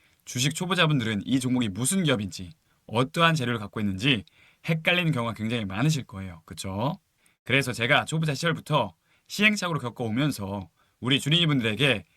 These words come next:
이러한 시간을 최대한 줄여드리고자 제가 직접 개발자와 함께 빅데이터를 활용해서 프로그램 하나를 만들었는데요. 자, 바로 테마뷰라는 프로그램이에요. 이게 뭐냐면 당일 시장에서 가장 핫하고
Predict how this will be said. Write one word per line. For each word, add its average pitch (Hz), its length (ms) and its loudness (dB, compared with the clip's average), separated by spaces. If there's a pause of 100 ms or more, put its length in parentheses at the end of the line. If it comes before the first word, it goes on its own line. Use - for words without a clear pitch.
(100)
이러한 147 320 6
시간을 143 420 0 (220)
최대한 185 420 2
줄여드리고자 117 720 -2 (240)
제가 117 240 0
직접 139 440 -2 (100)
개발자와 139 640 2
함께 107 460 -4 (380)
빅데이터를 143 760 0
활용해서 127 480 -4 (300)
프로그램 180 280 0
하나를 170 160 4
만들었는데요. 113 840 2 (420)
자, 117 160 2
바로 123 220 2
테마뷰라는 185 640 2
프로그램이에요. 120 760 0
이게 123 220 -2
뭐냐면 123 640 2 (480)
당일 160 380 2
시장에서 170 400 -4
가장 123 280 -2
핫하고 160 520 -6